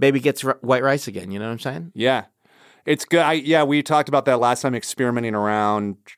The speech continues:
Speaker 2: trying different things.
Speaker 1: Yeah.
Speaker 2: Various degrees of how extreme you go on
Speaker 1: Yeah.
Speaker 2: all that stuff, I, I think is best. We did get lit up by some ketogenic guy that, uh, was bothered, <laughs> was bothered that we, um, talked about how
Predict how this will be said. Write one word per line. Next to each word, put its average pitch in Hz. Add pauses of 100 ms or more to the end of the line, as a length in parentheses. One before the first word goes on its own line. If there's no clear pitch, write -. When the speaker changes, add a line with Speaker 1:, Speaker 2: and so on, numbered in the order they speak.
Speaker 2:
trying 113
different 107
things. 98
Speaker 1:
Yeah. 110
Speaker 2:
Various 120
degrees 110
of 101
how 101
extreme 98
you 98
go 90
on 87
Speaker 1:
Yeah. 190
Speaker 2:
all 92
that 85
stuff, -
I, 87 (100)
I 104
think 95
is -
best. 87 (600)
We 147
did 170
get 165
lit 135
up 135
by 113
some 113
ketogenic 107
guy 92
that, 85 (460)
uh, 90 (200)
was 107
bothered, 107 (260)
<laughs> -
was 135
bothered 147
that 123
we, 123
um, 101 (400)
talked 143
about 110 (380)
how 127